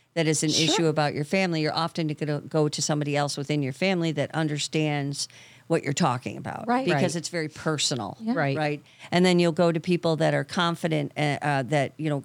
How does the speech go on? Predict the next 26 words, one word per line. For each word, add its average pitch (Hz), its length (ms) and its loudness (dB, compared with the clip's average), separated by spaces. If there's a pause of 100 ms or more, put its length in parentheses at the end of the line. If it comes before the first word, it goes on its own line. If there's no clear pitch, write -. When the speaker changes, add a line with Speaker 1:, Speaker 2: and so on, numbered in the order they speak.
Speaker 1:
um, 127 340 -2 (320)
have 170 180 0
compassion 180 640 0
and 147 220 2
that 147 40 0
are 147 60 0
loving 160 320 0
for 156 140 -6
you 147 160 -4
for, 151 140 -4 (200)
uh, 143 120 -6
Speaker 3:
Mm-hmm. 135 140 -12
Speaker 1:
things 156 260 -8
that 151 80 -4
are 147 80 -2
difficult 165 500 -4
to - 80 -8
talk 123 320 -2
about 120 240 -6 (240)
or 156 80 0
something 170 300 2
that's 156 200 -2
really 160 240 -2
weighing 151 400 0
on 135 160 -4
you. 95 180 -8